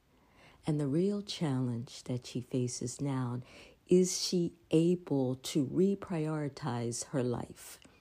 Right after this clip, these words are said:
putting herself first, followed by her relationship with her husband,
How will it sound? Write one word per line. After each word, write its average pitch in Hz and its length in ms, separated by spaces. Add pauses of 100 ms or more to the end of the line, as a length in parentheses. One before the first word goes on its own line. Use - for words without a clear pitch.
(440)
putting 165 280
herself 180 500
first, - 720 (960)
followed 170 580
by 143 400 (760)
her 160 140
relationship 147 840
with 131 120
her 135 120
husband, 123 680